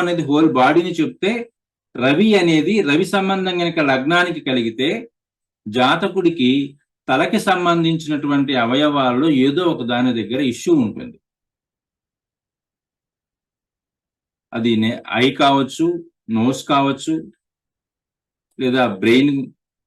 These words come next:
కావచ్చు, ఈ కాంబినేషన్ ఉన్నప్పుడు వాళ్ళకి గనక యాక్సిడెంట్స్ గనక జరిగితే ప్రధానంగా తలకే దెబ్బలు ఎక్కువ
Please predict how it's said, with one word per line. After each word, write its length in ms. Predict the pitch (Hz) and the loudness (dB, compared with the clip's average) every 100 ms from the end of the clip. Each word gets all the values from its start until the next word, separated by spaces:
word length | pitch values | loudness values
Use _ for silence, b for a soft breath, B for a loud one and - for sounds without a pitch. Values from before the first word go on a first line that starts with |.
| _ 127 | _ -2
కావచ్చు, 400 | 123 120 - 147 - _ _ _ - | 0 -2 -6 -12 -12 _ _ _ -2
ఈ 80 | 160 160 | 0 2
కాంబినేషన్ 560 | - 196 214 208 196 156 | 2 4 2 2 0 2
ఉన్నప్పుడు 420 | 165 160 170 127 117 165 - - _ _ _ _ 135 | 2 2 2 2 2 0 -4 -14 _ _ _ _ 0
వాళ్ళకి 260 | 143 135 135 | 0 0 0
గనక 220 | 156 196 190 175 175 - 135 | -2 0 0 0 -2 -4 -2
యాక్సిడెంట్స్ 480 | 170 - 214 214 202 180 | -2 -2 0 0 0 -4
గనక 180 | 165 147 123 | -2 0 0
జరిగితే 420 | 123 139 - 120 107 117 - _ _ 131 | 0 0 -2 -2 -2 -6 -12 _ _ -4
ప్రధానంగా 540 | 120 170 180 175 180 160 | 0 2 2 0 -2 0
తలకే 280 | 170 165 196 170 | 0 2 0 0
దెబ్బలు 260 | 147 151 143 | 0 0 0
ఎక్కువ 160 | 147 | -2